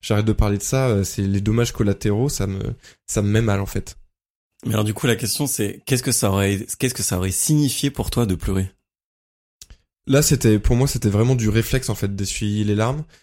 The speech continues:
Speaker 1: Et, euh,
Speaker 2: Non, non, pas de, d'essayer de ne pas pleurer, mais
Speaker 1: Oui, oui, mais alors parce que ça aurait signi-, mais je veux dire, sur le moment, je savais pas pourquoi je le faisais.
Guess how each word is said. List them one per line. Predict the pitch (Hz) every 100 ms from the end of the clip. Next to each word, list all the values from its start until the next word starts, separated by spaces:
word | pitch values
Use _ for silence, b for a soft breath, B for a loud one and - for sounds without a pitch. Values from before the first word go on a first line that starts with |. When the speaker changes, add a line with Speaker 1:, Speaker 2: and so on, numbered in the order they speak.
| b -
Speaker 1:
Et, | 104 104
euh, | 113
Speaker 2:
Non, |
non, | 123 135 95
pas | - 131
de, | 92 92 90
d'essayer | 90 82 90 85 - 113
de | 92
ne | 87
pas | 139
pleurer, | 123 107 104
mais | 90 85 85
Speaker 1:
Oui, | 135
oui, | 147 143 - -
mais | 117 117 107
alors | 104 110
parce | 104 -
que | -
ça | -
aurait | 113
signi-, | - 120 -
mais | 117
je | 113 117
veux |
dire, | 107
sur | - 135
le | 123
moment, | 113 131 160 B B -
je | 101
savais | - 107 107
pas | - 127
pourquoi | 127 110 120
je | 104
le | 107
faisais. | 107